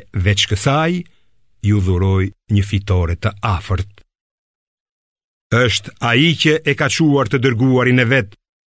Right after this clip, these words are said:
me udhëzimin dhe fen e vërtet, për ta ngritur atë mbi të gjitha fet. Allahu mjafton si dëshmitar.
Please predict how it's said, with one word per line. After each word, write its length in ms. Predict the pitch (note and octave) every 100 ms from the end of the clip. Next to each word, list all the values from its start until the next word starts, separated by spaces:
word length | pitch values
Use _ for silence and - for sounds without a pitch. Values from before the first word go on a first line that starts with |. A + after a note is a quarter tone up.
| _
me 80 | A2
udhëzimin 640 | B2+ C3+ C#3 A#2+ D#3 D3+ C#3
dhe 160 | C#3
fen 360 | - D3 C#3 C3 B2
e 160 | - A#2+
vërtet, 720 | B2+ A2+ C3+ A2+ G2 - - _ _ _ _ -
për 140 | A2
ta 140 | G2 A2+
ngritur 420 | A#2 E3 E3 D3+
atë 280 | C#3 - C#3+ B2 _ -
mbi 200 | A2+ B2+
të 100 | - C3
gjitha 320 | A2+ F#3+ D3
fet. 480 | A#2+ C3+ G2+ E2 - - _ _ _ _ _ _ _ _ _
Allahu 600 | - E2+ E2+ A2+ F#2+ G#2+ G2+ F2+ - _ _ _ _ _ -
mjafton 600 | F#2+ F#2 F2 - C#3+ A2
si 160 | - -
dëshmitar. 720 | E2 F2 - F2+ F#2+ D#2+ D#2+